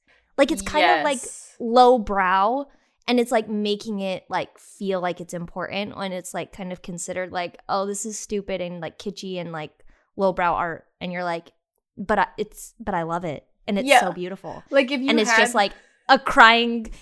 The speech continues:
Speaker 1: a crying hobo clown man, like, painted on velvet. <laughs>
Speaker 2: But it's, like, it's almost like you want, like, a, like, I don't,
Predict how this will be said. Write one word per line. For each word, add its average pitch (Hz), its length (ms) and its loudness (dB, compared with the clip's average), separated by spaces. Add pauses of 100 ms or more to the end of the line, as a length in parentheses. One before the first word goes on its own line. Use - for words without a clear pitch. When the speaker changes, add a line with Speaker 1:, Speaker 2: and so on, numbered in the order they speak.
(140)
Speaker 1:
a 226 60 2
crying 226 380 0
hobo 202 580 2
clown 220 400 -2
man, 175 320 -4
like, 185 260 -8 (100)
painted 214 320 -2
on 240 160 4
velvet. 196 380 0 (240)
<laughs> 294 380 4 (280)
Speaker 2:
But 302 180 8
it's, 285 120 0
like, 254 220 2
it's 254 120 -6
almost 247 280 -4
like 233 180 -6
you 220 160 -14
want, 185 300 -4
like, 185 240 -10
a, 180 320 -6
like, 190 340 -12
I 214 140 0
don't, 208 200 -4